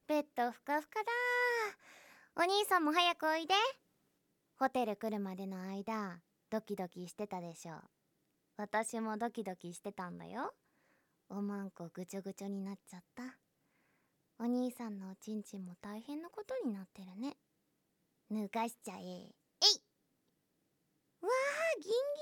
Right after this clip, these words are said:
ンだね。ねえ、ベッドに横になって、お兄さんのギンギンのおちんちん、私のおまんこにしまっ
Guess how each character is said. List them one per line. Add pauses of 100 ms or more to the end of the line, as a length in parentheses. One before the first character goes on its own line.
(880)
ン (680)
だ
ね。
ね
え、 (560)
ベ
ッ
ド
に
横
に
な
っ
て、 (380)
お
兄
さ
ん
の
ギ
ン
ギ
ン
の
お
ち
ん
ち
ん、 (460)
私
の
お
ま
ん
こ
に
し
ま
っ